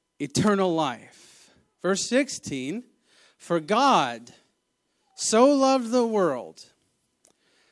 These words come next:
that he gave his only begotten Son." Pause there for just a second and let me re-interject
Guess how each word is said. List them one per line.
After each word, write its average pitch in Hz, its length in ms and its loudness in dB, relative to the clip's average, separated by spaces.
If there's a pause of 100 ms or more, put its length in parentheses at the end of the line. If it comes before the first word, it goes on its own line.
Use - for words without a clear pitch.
(540)
that 165 160 -2
he 180 180 -2
gave 254 380 2
his 240 160 0
only 233 320 0
begotten 202 580 -4
Son." - 640 -8 (1160)
Pause 214 400 0
there 208 180 2
for 202 180 -6
just 196 240 -2
a 208 80 -2
second 170 380 -2
and 160 120 -4
let 170 120 -4
me 160 160 -2
re-interject 170 1200 -2